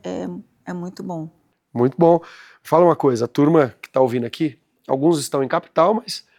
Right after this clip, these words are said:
Speaker 2: a gente tem um interiorzão do Brasil muito grande, que é o teu caso. Atende, atende no interior. E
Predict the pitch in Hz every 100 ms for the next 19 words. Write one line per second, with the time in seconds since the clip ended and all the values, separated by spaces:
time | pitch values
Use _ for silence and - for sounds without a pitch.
0 | _ _ - 147 175 175 165 160 147 113
1 | 135 139 120 117 135 151 151 127 113 -
2 | 139 190 185 175 160 113 _ _ 120 -
3 | 127 135 - _ - _ - - 120 131
4 | 151 151 165 156 127 110 _ _ _ _
5 | _ - 127 127 127 123 120 117